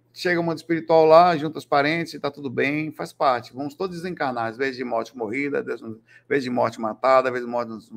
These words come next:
de acidente de carro, e alguma coisa vai nos levar daqui. Pra que a gente tente chegar e todos nós juntinhos cheguemos em direção aos bem, vamos todo mundo vibrar, todo jeito. O nome dela é Thaisa Maia.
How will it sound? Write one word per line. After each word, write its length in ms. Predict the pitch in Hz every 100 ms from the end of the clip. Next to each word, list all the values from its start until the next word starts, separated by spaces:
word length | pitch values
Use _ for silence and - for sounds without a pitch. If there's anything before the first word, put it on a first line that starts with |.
| 107 98
de 320 | - 92 _ _ _
acidente 800 | - 117 - 113 107 110 120 117
de 320 | 104 92 90 - _ _ _ _ _
carro, 680 | - 139 143 139 131 131 127 - _ -
e 80 | -
alguma 280 | 202 226
coisa 200 | - 208
vai 120 | 208 202
nos 120 | 185
levar 300 | 196 180 180
daqui. 340 | 180 135 110 _ _ _ _ _ _
Pra 140 | 175
que 60 | 190
a 20 |
gente 140 | 185
tente 200 | - 170
chegar 340 | - 165 156 170
e 20 |
todos 220 | 170 147
nós 200 | 151 147
juntinhos 400 | 139 135 151 160
cheguemos 720 | - 135 131 127 117 - _ _ -
em 100 | 120
direção 420 | 113 123 120 127
aos 80 | 120
bem, 120 | 156
vamos 220 | 196 220
todo 160 | 202 190
mundo 140 | 180
vibrar, 420 | 170 151 131 147
todo 140 | - 120
jeito. 220 | 135 147 _ _ _ _ _
O 40 | 151
nome 180 | 156
dela 200 | 147 143
é 40 | 139
Thaisa 840 | - 135 127 143 139 165 170 151 _ _ _ _ _ _ _ _ _ _ _ _ _ _
Maia. 480 | 123 123 123 104 -